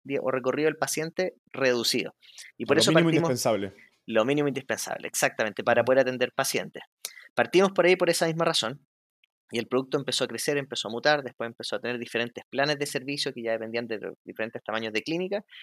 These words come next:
Speaker 1: y se terminó transformando en una mezcla entre una E R P,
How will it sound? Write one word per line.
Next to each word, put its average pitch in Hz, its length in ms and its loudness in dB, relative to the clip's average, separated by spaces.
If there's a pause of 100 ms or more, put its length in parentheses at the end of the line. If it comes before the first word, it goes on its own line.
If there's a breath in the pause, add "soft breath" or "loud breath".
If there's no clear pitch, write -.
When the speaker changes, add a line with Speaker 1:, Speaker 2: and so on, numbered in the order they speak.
(280 loud breath)
Speaker 1:
y 123 100 -4
se 123 120 -2
terminó 139 300 2
transformando 156 880 0 (140)
en 135 120 -2
una 143 120 -2
mezcla 147 380 -2
entre 147 320 -2
una 147 380 -2
E 143 140 6
R 123 240 4
P, 180 260 0